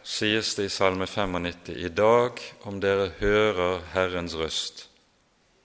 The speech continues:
da forherd ikke deres hjerte." Og så står det om hvorledes folket nettopp gjør det. Og så står det videre: "De satte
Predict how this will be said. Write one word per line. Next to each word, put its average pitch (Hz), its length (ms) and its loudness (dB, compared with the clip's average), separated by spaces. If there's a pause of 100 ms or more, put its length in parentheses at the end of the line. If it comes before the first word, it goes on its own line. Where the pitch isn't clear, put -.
(320)
da 101 160 0
forherd 85 640 0
ikke 82 160 -8
deres 78 320 -6
hjerte." - 400 -12 (2750)
Og 110 80 -6
så - 80 -6 (140)
står 113 180 6
det 101 140 2
om 104 100 -2
hvorledes 95 400 4
folket 101 480 -4
nettopp 104 460 -6
gjør 104 240 -2
det. 82 60 -12 (1000)
Og 101 80 -8
så 98 80 -6
står 101 320 2
det 90 100 4 (200)
videre: 92 400 -2 (500)
"De 117 480 -2 (160)
satte 110 540 0